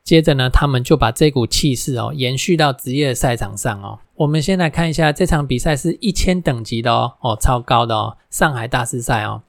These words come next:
有四位选手参加，这四位选手就是，呃，有去打亚运的这四位选手哦，许育秀、吴东林、庄吉生还有曾俊欣。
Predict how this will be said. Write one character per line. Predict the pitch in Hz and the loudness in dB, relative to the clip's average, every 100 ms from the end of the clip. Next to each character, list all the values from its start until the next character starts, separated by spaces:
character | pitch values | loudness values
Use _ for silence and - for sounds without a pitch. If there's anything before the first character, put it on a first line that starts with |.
| _ | _
有 | 165 151 | 0 0
四 | - 208 | 2 4
位 | 185 | 4
选 | 170 160 | 4 0
手 | 131 | 0
参 | 131 135 | -2 -2
加， | 139 127 127 | 0 0 -2
这 | - 147 | -2 -4
四 | - 170 | -2 0
位 | 147 | 0
选 | 135 127 135 | 0 -4 -4
手 | 127 127 - _ _ | -4 -4 -8 _ _
就 | - 147 | -4 -4
是， | 127 139 123 120 165 | -2 -2 -2 -4 -6
呃， | 117 117 | -6 -4
有 | 120 | -4
去 | 110 | -2
打 | 147 113 117 | -2 -2 -2
亚 | 123 110 113 | -2 -4 -2
运 | 139 131 | -4 -4
的 | 123 117 | -4 -6
这 | 113 131 | -4 -6
四 | - 135 | -4 -6
位 | 127 120 | -4 -4
选 | - 113 | -6 -12
手 | 123 | -10
哦， | 117 117 123 _ _ - | -8 -8 -10 _ _ -12
许 | - 156 | -2 0
育 | 180 | 2
秀、 | 190 165 | 4 4
吴 | 147 | 4
东 | 151 147 | 2 0
林、 | 135 | -2
庄 | 131 135 | -2 -2
吉 | 123 | -2
生 | 113 123 | -4 -4
还 | 120 | -2
有 | 117 | -4
曾 | 131 123 | -4 -4
俊 | 131 120 | -4 -4
欣。 | 127 117 | -4 -6